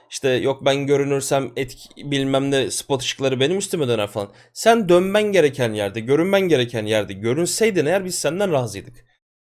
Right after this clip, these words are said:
Ki WrestleMania kırkın Road to WrestleMania'sı benim hayatımda gördüğüm en güzel Road to WrestleMania'lardan bir tanesiydi. En büyük kemer için yapılan olaylar harikaydı. Sen onların başrolündeydin ama ondan sonra gerçekten hayatımızdan git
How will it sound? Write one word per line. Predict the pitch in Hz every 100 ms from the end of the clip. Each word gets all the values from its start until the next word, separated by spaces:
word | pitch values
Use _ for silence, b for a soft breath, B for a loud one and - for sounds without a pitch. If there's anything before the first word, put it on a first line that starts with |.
| -
Ki | 151 -
WrestleMania | 123 139 - 143 139 143
kırkın | 135 139 127 139
Road | 131
to | 123
WrestleMania'sı | 135 127 135 127 127 127 127
benim | 127
hayatımda | 127 120 131
gördüğüm | 127 127 135
en | 143 139
güzel | 123 117
Road | 113
to | 107
WrestleMania'lardan | 107 107 104 98 101 98
bir | 98
tanesiydi. | 104 92 - 90 139 165 b b b _
En | 123 127 123 113
büyük | 117 113 -
kemer | - 113 113 107
için | 107 - 117 104
yapılan | 104 101 104 101 -
olaylar | 104 101 95 85 78
harikaydı. | - 98 104 110 160 151 156 180 B B
Sen | - 139 127
onların | 135 123 117 107 104
başrolündeydin | 104 117 - 151 180 185 190 208 214 B B -
ama | 147
ondan | 151 156 190
sonra | 180 143 139 185 196 -
gerçekten | 160 156 131 120 160
hayatımızdan | 151 127 135 131 151 151 143 156 131
git | 160